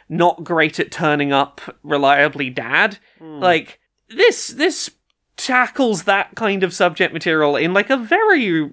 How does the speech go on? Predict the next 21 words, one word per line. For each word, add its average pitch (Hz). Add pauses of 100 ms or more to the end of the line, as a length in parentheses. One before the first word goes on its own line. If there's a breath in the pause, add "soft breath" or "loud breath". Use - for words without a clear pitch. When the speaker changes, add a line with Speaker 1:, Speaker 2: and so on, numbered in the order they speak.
Speaker 1:
like, 165
well-handled 147
way 135
that 131
is 127 (440 soft breath)
gonna 269
be 196
very 170
useful 135
for 135
some 127
kids 123 (100)
watching 127
at 120
a 135
certain 120
age. 135 (440)
Speaker 2:
I 214
imagine 277
so. -
Uh, 160